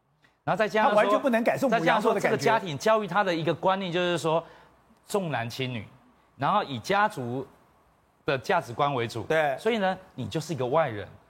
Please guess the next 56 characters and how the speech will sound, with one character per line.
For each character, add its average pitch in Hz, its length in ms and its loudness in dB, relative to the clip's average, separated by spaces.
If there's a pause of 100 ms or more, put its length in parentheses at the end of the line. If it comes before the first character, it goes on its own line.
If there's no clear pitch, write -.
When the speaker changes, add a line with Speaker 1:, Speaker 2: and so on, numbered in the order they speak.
(120)
Speaker 1:
所 214 160 -4
以 - 20 -4
他 233 140 -2
从 190 220 -4
来 156 200 0 (200)
没 175 200 -2
有 170 120 0
一 196 80 0
种 147 200 -2 (200)
站 208 160 -2
在 208 140 -2 (340)
别-， 143 220 0 (340)
一 170 100 -4
个， 160 260 0
一 180 60 -6
个 170 140 2 (140)
外 277 140 -2
人 147 180 -2
的 123 100 -2
角 110 240 -2
色 151 240 -2
哦， 135 240 2 (260)
去 220 140 -6
体 131 220 -8
会 170 120 0
他 180 140 -4
的 190 80 -2
心 180 220 -10
情 - 180 -14
的 110 100 -6
可 - 180 -14
能。 87 80 -16 (200)
Speaker 2:
对。 131 300 -2 (400)
Speaker 1:
所 226 60 4
以 214 100 0 (180)
一 202 80 -6
开 214 220 -2
始 151 220 -4
哦， 139 180 2 (160)
就 180 100 -4
会 190 140 2
有 123 320 0
婚 175 160 0
前 139 160 -2
协 131 180 -4
议 143 140 2
书， 143 160 -4
对 139 140 0
不 123 40 -8
对？ 123 240 -2 (280)
那 185 100 -4
就 214 80 2
表 135 160 0
示 156 80 -6
什 147 100 -4
么？ 113 160 -4